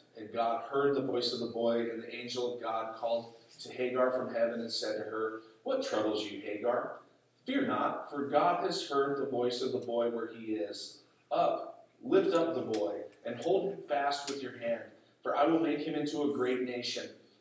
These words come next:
Then God opened her eyes, and she saw a well of water.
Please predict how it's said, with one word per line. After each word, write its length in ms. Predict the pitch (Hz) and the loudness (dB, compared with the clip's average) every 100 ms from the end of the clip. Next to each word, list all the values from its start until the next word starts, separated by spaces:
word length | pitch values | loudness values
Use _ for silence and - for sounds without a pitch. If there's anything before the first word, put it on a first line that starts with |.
| _ _ _ - | _ _ _ -2
Then 200 | 127 127 | 0 4
God 300 | 139 156 143 | 4 4 4
opened 280 | 147 160 | 2 2
her 120 | 160 - | 2 2
eyes, 520 | 110 110 107 - - | 4 2 0 -2 -6
and 80 | - | -8
she 140 | 110 | -6
saw 340 | - 117 123 | 0 4 4
a 80 | 123 | 6
well 180 | 117 117 | 6 6
of 100 | 117 | 4
water. 440 | 104 104 87 98 | -2 -4 -4 -10